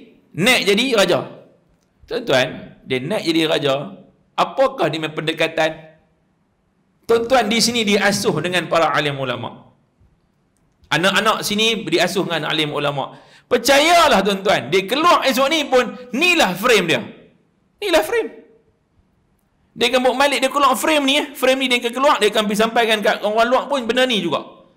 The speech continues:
Mahmud Quddus dapat didikan daripada Izzuddin bin Abdul Salam tentang jihad. Dia naik jadi, jadi seorang raja. Tindakan dia ialah, pertama sekali ialah rakyat dia wajib hafal Suratul Anfal. Surah perang.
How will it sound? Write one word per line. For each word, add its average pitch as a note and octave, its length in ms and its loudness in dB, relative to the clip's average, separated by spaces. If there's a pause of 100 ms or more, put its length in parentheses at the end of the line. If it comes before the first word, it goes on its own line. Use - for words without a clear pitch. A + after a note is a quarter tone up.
(320)
Mahmud F#3 560 -2
Quddus F#3 400 -2
dapat G#3 400 0
didikan A3 480 0
daripada F#3+ 480 0
Izzuddin F#3+ 400 0
bin F3 80 -2
Abdul F3 240 -2
Salam F3+ 320 -2
tentang D#3+ 240 -4
jihad. D3+ 640 -2 (400)
Dia F#3+ 240 2
naik C4+ 320 0
jadi, A3 200 0 (120)
jadi A#3+ 160 2
seorang A3 320 0
raja. F3+ 240 2 (640)
Tindakan B3 560 0
dia A#3+ 160 2
ialah, B3 160 0
pertama B3 480 0
sekali A3+ 240 0
ialah - 560 0
rakyat A#3 640 2
dia A3 240 4
wajib A3+ 560 0
hafal A3+ 480 0
Suratul G#3+ 480 0
Anfal. F3 480 -2 (1400)
Surah F#3+ 320 0
perang. F#3 200 0